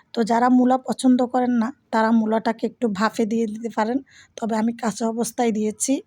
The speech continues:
তো এ পর্যায়ে আমি আবার গরম মশলার গুঁড়া ছিটে দিলাম একটু করে। তো এখন হচ্ছে আমার মুরগির মাংস প্রায়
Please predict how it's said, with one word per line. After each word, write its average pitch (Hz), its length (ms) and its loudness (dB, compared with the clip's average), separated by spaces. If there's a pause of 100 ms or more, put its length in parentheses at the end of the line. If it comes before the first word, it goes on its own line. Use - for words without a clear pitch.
(1000)
তো - 80 -2
এ 247 120 6
পর্যায়ে 262 480 4
আমি 247 120 4 (100)
আবার 240 320 0 (180)
গরম 226 280 4
মশলার 233 420 0
গুঁড়া 233 160 -2 (100)
ছিটে 240 300 -2
দিলাম 226 260 -2
একটু - 200 -8 (100)
করে। 233 180 -2 (880)
তো - 40 -4 (200)
এখন 240 220 -6 (100)
হচ্ছে 277 300 -4 (180)
আমার 233 240 0 (760)
মুরগির 233 480 4
মাংস 214 200 -2 (200)
প্রায় 226 220 0